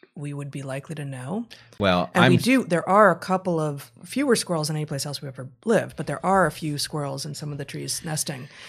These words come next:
Speaker 1: near us. And, you know, maybe, maybe the fact that the coyotes are taking them is why there are fewer than anywhere
Speaker 2: It's
Speaker 1: we've ever lived before.
Speaker 2: part of it. Um, I am certain we have flying squirrels here.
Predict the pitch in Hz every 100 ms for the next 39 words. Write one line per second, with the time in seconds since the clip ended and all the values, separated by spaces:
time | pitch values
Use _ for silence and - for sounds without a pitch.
0 | - - 180 147 139 - - 160 151 147
1 | - 147 151 156 156 147 156 175 170 156
2 | 156 156 143 156 - 151 139 139 139 147
3 | 143 143 139 139 - 139 139 135 135 135
4 | 135 147 139 139 147 147 147 _ _ 165
5 | 143 139 139 147 147 143 165 - - 180
6 | 185 - 139 107 78 67 76 _ 95 87
7 | 87 82 - 104 123 107 - 123 104 90
8 | 80 78 73 80 73 69 - 76 71 69
9 | - 64 52 -